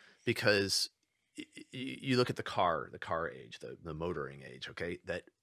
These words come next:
Ford is selling cars to the consumer. Um, and so he wants to create the demand and create the need for it and all of that kind of thing. Um, but there is a certain degree of, like, caring about the consumer, certain degree there.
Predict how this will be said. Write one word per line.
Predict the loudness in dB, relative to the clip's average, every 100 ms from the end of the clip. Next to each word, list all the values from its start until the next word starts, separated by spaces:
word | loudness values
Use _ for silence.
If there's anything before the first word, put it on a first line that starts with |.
| -16 -14 -10
Ford | 0 6 8 8
is | 6
selling | 4 6 4 2 -4 -6 -10
cars | -4 2 4 4 2 -4 -4
to | -4 0 -2
the | -2 -6
consumer. | -6 -6 -4 -6 -8 -14 _ _ _ _ _ _ -20 -20 _ 4
Um, | 6 8 4 -2 -12 _ _ -2
and | 4
so | 6
he | 6
wants | 4 2
to | 2
create | 2 2 0
the |
demand | -6 -8 -6 -6 -6
and | -6 -6
create | -6 -4
the |
need | -6 -6 -8
for | -6 -4 -4
it |
and | -4
all | -8
of | -8
that | -10 -10
kind | -14
of | -12
thing. | -14 -14 _ _ -20 -20 -20 -20 -20 _ 6
Um, | 6 6 0 _ _ _ _ 0
but | 6
there | 8 8
is | 8
a |
certain | 4 4 2 0
degree | 0 2 2 2
of, | 0
like, | -2 -2 _ -8
caring | 0 2 2 2 -2
about | -6 -8
the |
consumer, | -6 0 0 0 -10 -20 _ _
certain | 0 2 2
degree | -2 -6 -10 -18 _ -8
there. | -8